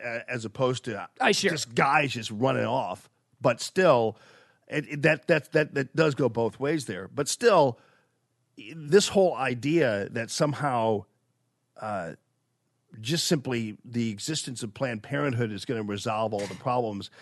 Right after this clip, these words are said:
Speaker 1: is ridiculous. And, and it certainly is not something that we should have to pay for.
Speaker 2: No,
Speaker 1: I
Speaker 2: that
Speaker 1: mean,
Speaker 2: article is amazing.
Speaker 1: Yeah. I mean, it's, it's, it, it, it, there's no reason why we ought to be, be paying for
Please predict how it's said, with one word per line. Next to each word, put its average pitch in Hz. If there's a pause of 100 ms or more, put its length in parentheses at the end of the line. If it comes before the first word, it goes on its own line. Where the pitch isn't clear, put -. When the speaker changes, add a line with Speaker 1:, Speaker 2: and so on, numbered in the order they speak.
(360)
Speaker 1:
is 123
ridiculous. 113
And, 139
and 135
it 117
certainly 151
is 110
not 127
something 120
that 104
we 123
should 113
have 107
to -
pay -
for. 87 (840)
Speaker 2:
No, 123
Speaker 1:
I 135
Speaker 2:
that -
Speaker 1:
mean, 123
Speaker 2:
article 131 (440)
is 127
amazing. 107
Speaker 1:
Yeah. 165 (120)
I 120
mean, 131
it's, 135
it's, -
it, 147 (300)
it, 151
it, 151
there's 143
no 190
reason 170
why 117
we 131
ought 131
to 117
be, 117
be 113
paying 123
for 104